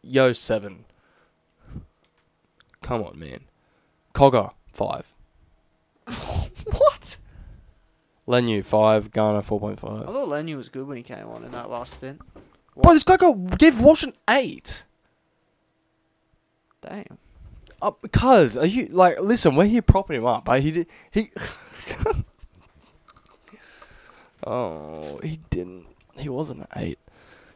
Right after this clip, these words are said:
Speaker 1: Arthur, seven point five, Stagg, six point five,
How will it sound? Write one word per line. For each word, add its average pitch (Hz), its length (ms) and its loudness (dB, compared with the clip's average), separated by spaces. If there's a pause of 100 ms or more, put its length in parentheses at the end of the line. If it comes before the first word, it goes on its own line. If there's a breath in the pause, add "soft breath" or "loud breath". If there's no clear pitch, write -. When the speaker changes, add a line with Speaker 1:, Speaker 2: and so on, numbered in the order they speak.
(180 soft breath)
Speaker 1:
Arthur, 135 320 -4
seven 123 260 -8
point 117 200 -8
five, 113 280 -6
Stagg, 120 320 2
six - 240 -10
point 107 200 -6
five, 104 540 -4